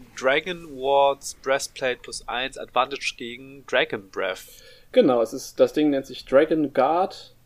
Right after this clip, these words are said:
Speaker 2: äh, wiegt zwanzig Pfund, äh, A C vierzehn plus Dex.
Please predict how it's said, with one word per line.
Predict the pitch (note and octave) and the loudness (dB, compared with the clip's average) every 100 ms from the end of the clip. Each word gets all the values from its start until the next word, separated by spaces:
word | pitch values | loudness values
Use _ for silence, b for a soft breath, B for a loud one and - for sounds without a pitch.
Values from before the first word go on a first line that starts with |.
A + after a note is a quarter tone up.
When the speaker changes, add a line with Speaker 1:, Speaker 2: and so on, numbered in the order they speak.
| - | -2
Speaker 2:
äh, | C3 B2+ - | 2 2 -2
wiegt | - - | -16 -18
zwanzig | - B2 B2 - - | -4 -2 -2 -8 -8
Pfund, | - F#3+ G3 - - - | -2 -2 -2 -10 -20 -4
äh, | |
A | C#3 C3+ C3 C3+ C3+ - C3+ - | 2 4 4 2 -4 -4 -4 -4
C | C3+ | -6
vierzehn | - C#3+ - B2 | -4 -4 -4 -8
plus | - A#2 - | -6 -10 -4
Dex. | D#3 D#3+ - - - | -2 -2 -4 -18 -18